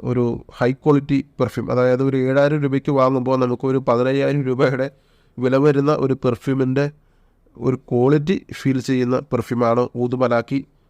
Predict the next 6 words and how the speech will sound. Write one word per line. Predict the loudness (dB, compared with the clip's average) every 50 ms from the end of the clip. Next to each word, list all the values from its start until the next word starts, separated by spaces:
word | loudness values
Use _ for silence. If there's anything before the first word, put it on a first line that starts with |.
| _ _
വാങ്ങിയവരൊക്കെ | -2 0 2 2 2 2 2 2 2 0 0 0 -2 -2 -2 -4 -6
ഗംഭീരമായിട്ടുള്ള | -4 -2 -2 0 0 0 2 2 2 4 4 2 2 0 -2 -2
അഭിപ്രായം | -2 -4 -2 2 2 4 4 2
പറഞ്ഞിട്ടുള്ളൊരു | 0 0 -2 -2 -2 0 0 0 0 -2
പെർഫ്യൂമാണ്. | -4 -6 -4 -2 -2 0 0 0 0 0 -4 -6 -12 -20 _ _ _ -20 -20 _ -20 -20 -20 _ _ _ _ _ _ _ -20 _ _ _ _ _ _ -20 _ _ _ -20 _ _
എൻ്റെ | 0 4 4 4